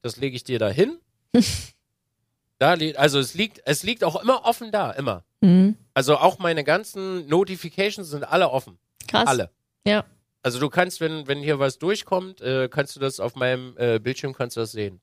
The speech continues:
Speaker 1: Weil
Speaker 2: Ja.
Speaker 1: ich finde, dass du dem Menschen, mit dem du das halt, äh, mit der, mit dem du Zeit verbringen möchtest, dem sollte man so viel vertrauen.
Speaker 2: Ja.
Speaker 1: Und das ist super wichtig für eine be-, gefestigte Beziehung.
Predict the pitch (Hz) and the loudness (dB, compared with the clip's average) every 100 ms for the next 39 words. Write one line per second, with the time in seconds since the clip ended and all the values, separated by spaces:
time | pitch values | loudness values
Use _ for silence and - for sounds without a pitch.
0 | - 107 110 110 - - 175 - - - | -2 2 2 0 -2 0 0 -2 -10 -6
1 | 156 156 143 127 131 - 135 123 123 135 | -2 0 0 0 -4 -4 -4 -2 -2 -4
2 | - 120 120 123 127 120 110 110 113 110 | -6 -10 -10 -6 -6 -4 -4 -4 0 0
3 | 107 104 95 98 98 95 95 104 113 113 | 0 -4 -6 -4 -2 -4 -6 -6 0 0
4 | 101 107 104 113 113 - 120 117 - 110 | -2 -10 -8 -8 -8 -4 0 0 -2 -6
5 | 113 110 113 123 123 - 104 104 104 98 | -6 -4 -6 -6 -8 -6 -4 -2 -2 -4
6 | 92 101 98 85 - - - 78 - _ | -8 -8 -14 -16 -20 -20 -18 -18 -18 _
7 | _ _ _ _ _ _ _ _ _ _ | _ _ _ _ _ _ _ _ _ _
8 | _ _ 208 214 127 123 - 175 156 135 | _ _ 4 4 4 0 -6 -2 2 2
9 | 147 - 127 - 113 107 95 - 104 - | 0 -6 -10 -6 -4 -4 -6 -6 -4 -2
10 | 131 - - 95 92 - 95 | -6 -8 -10 -12 -12 -18 -18